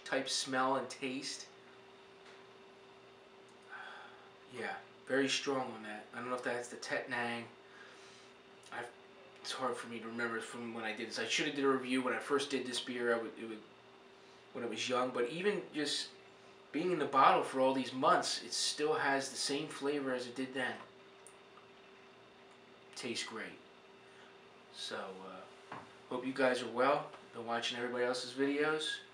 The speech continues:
Everything, you know, you guys are on the up and up.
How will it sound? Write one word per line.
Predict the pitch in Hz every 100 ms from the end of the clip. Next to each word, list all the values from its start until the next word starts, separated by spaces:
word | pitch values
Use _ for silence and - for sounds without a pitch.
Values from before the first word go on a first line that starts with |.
| - -
Everything, | 113 113 113 113 -
you | 113
know, | 113
you | 113 - - 110
guys | 113 113
are | 113
on | 113
the | 117
up | 117
and | 117 131
up. | 151